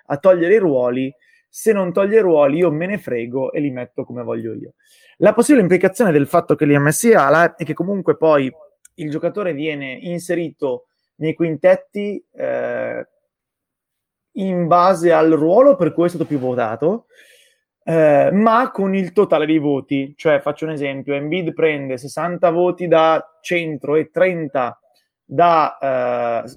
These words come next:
sessanta punti, non sessanta, sessanta punti da centro e trenta punti da ala, Embiid è un centro che ha preso novanta punti. Jokic prende quaranta punti da ala e trentacinque da centro, Jokic è un'ala che ha preso settantacinque punti. E quindi poi possono venire delle, delle storture di questo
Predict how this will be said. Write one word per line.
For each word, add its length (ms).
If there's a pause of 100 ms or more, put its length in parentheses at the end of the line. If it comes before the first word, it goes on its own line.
sessanta 340
punti, 580
non 160
sessanta, 300
sessanta 240
punti 240
da 60
centro 280
e 40
trenta 240
punti 260
da 220
ala, 220 (300)
Embiid 440
è 160
un 160
centro 360
che 60
ha 40
preso 200
novanta 360
punti. 440 (560)
Jokic 460
prende 500
quaranta 460
punti 340
da 280
ala 240
e 500
trentacinque 800
da 80
centro, 520
Jokic 420
è 40
un'ala 520
che 100
ha 60
preso 180
settantacinque 760
punti. 380 (400)
E 80
quindi 180
poi 160
possono 280
venire 380
delle, 380
delle 160
storture 460
di 80
questo 300